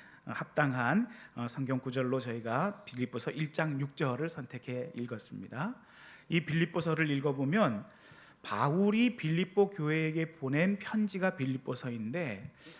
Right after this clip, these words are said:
사실은 조금 관심을 가지고 성경을 많이 읽어보신 분들은 좀 느낌이 다르다는 걸 아실 거예요.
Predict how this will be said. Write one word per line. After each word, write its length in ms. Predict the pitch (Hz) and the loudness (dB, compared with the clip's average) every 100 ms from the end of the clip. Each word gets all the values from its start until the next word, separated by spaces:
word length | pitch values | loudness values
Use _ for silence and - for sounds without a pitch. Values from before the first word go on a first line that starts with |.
| - | -20
사실은 800 | - - 170 - 214 196 160 214 - | -18 -6 -4 -2 4 6 6 2 -4
조금 420 | - - - 240 | -12 -6 0 2
관심을 500 | 175 151 147 180 180 | 2 -2 0 -2 0
가지고 320 | 156 139 160 | -2 0 -2
성경을 600 | 165 160 160 165 165 151 | -2 -2 0 0 0 -2
많이 300 | - 139 147 | -2 0 2
읽어보신 560 | 151 135 143 131 - 139 | 0 2 0 -2 -6 -6
분들은 380 | 127 123 170 156 | -4 -4 -4 -4
좀 200 | 170 135 | -4 -2
느낌이 440 | 160 - 220 214 | -4 -4 -2 0
다르다는 500 | 160 139 139 131 123 | -2 -4 -2 -2 0
걸 140 | 139 | 0
아실 300 | 117 104 117 - | -2 -6 -10 -10
거예요. 240 | 110 - | -10 -10